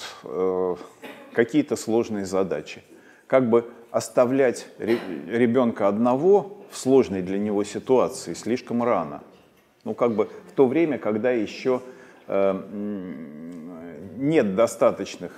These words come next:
э, возможностей для того, чтобы справиться с этой ситуацией. Ну, как такое одностороннее, как бы сказать, этот самый, ну, вот если представить отношения между мамой и ребёнком, так как объяснял в своё время один, э,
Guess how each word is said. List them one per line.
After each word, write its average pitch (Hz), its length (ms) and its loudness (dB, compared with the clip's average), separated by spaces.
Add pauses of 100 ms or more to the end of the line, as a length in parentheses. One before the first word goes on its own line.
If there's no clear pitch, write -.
(360)
э, 92 400 -6
возможностей 131 720 0
для 98 160 0
того, 104 300 2
чтобы 107 260 -2
справиться 107 540 -2
с - 80 -12
этой 80 260 -8
ситуацией. - 680 -8 (680)
Ну, 139 140 -2
как 139 220 0
такое 127 400 2 (180)
одностороннее, 117 1000 2 (360)
как 92 240 0
бы 95 100 2
сказать, 92 480 -2
этот 92 240 -4
самый, 87 320 0 (460)
ну, 135 100 0
вот 123 100 0
если 117 240 0
представить 113 520 0
отношения 92 580 -6
между 90 300 -6
мамой 87 320 -2
и 87 40 -4
ребёнком, 98 460 -4
так 80 180 -4
как - 200 -10
объяснял 90 580 -6 (220)
в - 60 -20
своё 104 200 -2
время 87 300 -2
один, 90 400 -8 (320)
э, 78 480 -8